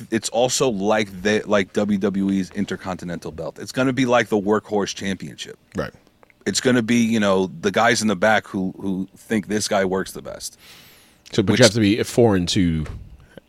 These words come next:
Speaker 2: own this belt, to claim this belt.
Speaker 1: No, America's part of the Atlantic.
Speaker 2: They're not in the, in the tournament. There are no
Speaker 1: They're
Speaker 2: Amer-,
Speaker 1: not.
Speaker 2: there are no Americans in this tournament.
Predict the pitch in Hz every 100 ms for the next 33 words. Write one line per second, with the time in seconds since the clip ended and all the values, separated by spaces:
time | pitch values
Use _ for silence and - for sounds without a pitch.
0 | _ _ _ _ - 104 85 - 80 -
1 | - _ - - - _ _ _ _ -
2 | 113 92 80 - - - _ _ _ _
3 | 92 87 82 107 104 90 147 170 95 -
4 | 82 82 80 - 67 - 110 - _ _
5 | _ _ _ - 85 85 82 82 76 80
6 | 87 78 127 147 - - - - - -
7 | _ _ _ _ _ _ _ _ _ _
8 | _ _ _ _ - 107 101 113 110 101
9 | 135 107 98 98 92 92 90 80 80 82
10 | 76 87 71